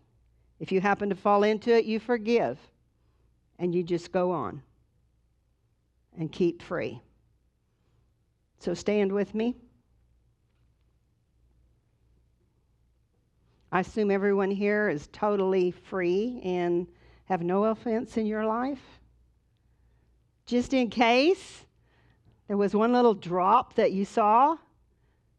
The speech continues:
then this is a real good opportunity to just say, "I forgive." If someone pops up in your mind that just is really hard to get along with,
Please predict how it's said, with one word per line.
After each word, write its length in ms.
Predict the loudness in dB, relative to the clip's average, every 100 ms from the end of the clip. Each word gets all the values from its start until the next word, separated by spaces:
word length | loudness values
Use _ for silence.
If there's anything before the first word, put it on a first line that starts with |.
| _
then 160 | -2 2
this 180 | 0 0
is 80 | -2
a 80 |
real 180 | 2 2
good 180 | 2 4
opportunity 800 | 4 2 -2 -2 0 0 0 -4
to 120 | -4
just 260 | -4 -6 0
say, 360 | 2 2 0 -6
"I 140 | -6
forgive." 560 | -4 -6 -2 -2 -2 -6 -16 _ _ _ _ _ _ _ _ _ _ _ _
If 140 | -8 -4
someone 420 | 0 2 4 2
pops 400 | 4 2 2 2
up 240 | 2 2
in 80 | -2
your 160 | -2 0
mind 560 | 0 0 0 0 -2 -6 _ _ _ _ _ _ _ _ _ _ _ _ _ -6
that 260 | -4 -4
just 380 | -2 -2 0 -2
is 160 | -6 -2
really 320 | -2 0 0
hard 280 | 0 -2 -2
to 260 | -2 -2 -4 _ _ _ _
get 140 | -2
along 440 | 0 2 0 0 -4
with, 240 | -10 -14